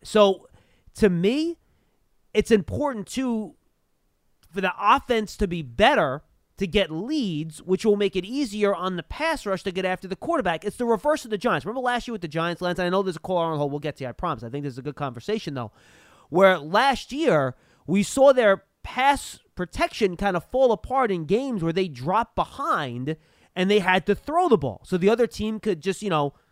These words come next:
let loose and just go after the quarterback. Well, same deal with the Giants pass rush, right? They could be much more effective in games where the other team is playing from behind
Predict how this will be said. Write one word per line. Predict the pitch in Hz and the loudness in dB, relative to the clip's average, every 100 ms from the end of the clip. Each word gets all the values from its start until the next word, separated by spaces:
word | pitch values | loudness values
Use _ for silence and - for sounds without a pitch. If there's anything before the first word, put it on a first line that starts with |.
| _ _ _ | _ _ _
let | 135 226 180 | 0 0 2
loose | 196 311 269 190 | 2 2 2 -2
and | 185 | 0
just | 165 | 0
go | 175 190 | 2 4
after | 190 - | 4 0
the | 165 | -8
quarterback. | - 302 277 202 175 | -10 -10 -6 -4 -2
Well, | 165 185 185 - _ _ _ _ _ _ _ | 0 2 2 -2 _ _ _ _ _ _ _
same | - 311 349 247 | -8 -4 -2 -2
deal | 285 285 | 2 4
with | 202 | 4
the | 180 | 2
Giants | 156 262 294 - | 0 0 -2 -4
pass | 160 113 - | -6 -6 -8
rush, | 104 - | -16 -8
right? | 165 247 - - - | -4 -4 -6 -20 -6
They | 160 269 | 2 2
could | 320 | 2
be | 254 | -4
much | 185 202 - | -2 -4 -4
more | 262 247 | -4 -2
effective | 160 - 247 - 190 160 | -2 -4 -8 -4 -4 -4
in | 135 | -4
games | 180 285 202 160 | -4 -4 -6 -6
where | 147 | -6
the | 135 170 | -2 2
other | 262 226 | 2 0
team | - 254 277 202 | -6 -8 -4 -4
is | 156 | -6
playing | - 214 214 208 190 | -8 -4 -2 -2 -4
from | 202 170 | -4 -2
behind | 127 - 302 254 131 120 175 | -4 -4 -2 0 -2 -8 -10